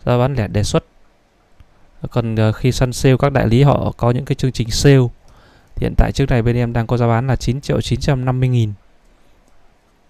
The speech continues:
Và chiếc này thì, à, tình trạng của nó là hàng săn sale, có một chiếc duy nhất.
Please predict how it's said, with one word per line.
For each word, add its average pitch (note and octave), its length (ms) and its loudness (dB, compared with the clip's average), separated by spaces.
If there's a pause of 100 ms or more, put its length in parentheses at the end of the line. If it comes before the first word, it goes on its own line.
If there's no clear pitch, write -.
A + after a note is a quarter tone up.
(640)
Và A2+ 80 -4
chiếc C#3+ 180 2
này A#2+ 180 4
thì, A2 240 4
à, G#2 340 4 (140)
tình G#2+ 140 -2
trạng A#2 200 0
của G#2+ 100 -2
nó G#2+ 140 -2
là B2 220 0
hàng G#2+ 180 -2
săn A#2 180 -6
sale, B2+ 320 0 (160)
có - 100 -8
một A#2 220 -6
chiếc D3 220 -4
duy B2+ 140 -4
nhất. C#3 180 -4